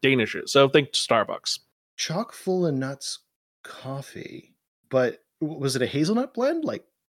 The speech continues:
Speaker 2: hang, hang on, I need to explore this lore now. Hang on.
Speaker 1: Chock full of Nuts, the co-, actually, the coffee still exists. You can still get it.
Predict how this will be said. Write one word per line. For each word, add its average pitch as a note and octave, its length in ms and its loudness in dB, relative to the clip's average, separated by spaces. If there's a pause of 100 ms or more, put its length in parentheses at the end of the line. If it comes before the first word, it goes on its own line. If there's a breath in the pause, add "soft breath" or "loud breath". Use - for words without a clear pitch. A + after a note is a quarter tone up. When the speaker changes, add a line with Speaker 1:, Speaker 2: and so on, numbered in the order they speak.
(140)
Speaker 2:
hang, E3+ 260 -2
hang E3 160 4
on, B2+ 140 4
I G#2+ 40 2
need D3+ 180 -2
to D#3+ 80 0
explore C3+ 280 0
this A#2+ 240 -4
lore F#2+ 160 -4
now. G2 240 -12
Hang C3+ 160 -6
on. - 220 -16 (1080)
Speaker 1:
Chock - 320 0
full F3 200 4
of D#3 60 -2
Nuts, - 600 -2 (100)
the A#2+ 100 0
co-, D3 380 4
actually, F3 220 2
the C#3 100 -2
coffee C#3 300 4
still E3 180 2
exists. G3 480 2
You A#2+ 60 -8
can - 80 -8
still - 180 4
get A3 200 8
it. G#3 140 4